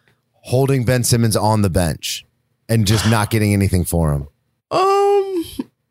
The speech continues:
Speaker 1: 'Cause they would have had their other pieces.
Speaker 2: I don't know. Well, I guess DeAndre, uh, not DeAndre, I guess Drummond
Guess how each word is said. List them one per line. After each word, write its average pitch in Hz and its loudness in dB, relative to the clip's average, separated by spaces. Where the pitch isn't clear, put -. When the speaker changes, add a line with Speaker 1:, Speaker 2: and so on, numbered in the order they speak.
Speaker 1:
'Cause 107 0
they 127 2
would 131 2
have 131 2
had 135 0
their 131 0
other 131 0
pieces. 131 -2
Speaker 2:
I 196 -2
don't 202 0
know. 180 0
Well, 208 0
I 175 0
guess 185 0
DeAndre, 143 0
uh, 139 2
not 131 2
DeAndre, 101 0
I 151 0
guess 160 0
Drummond 131 0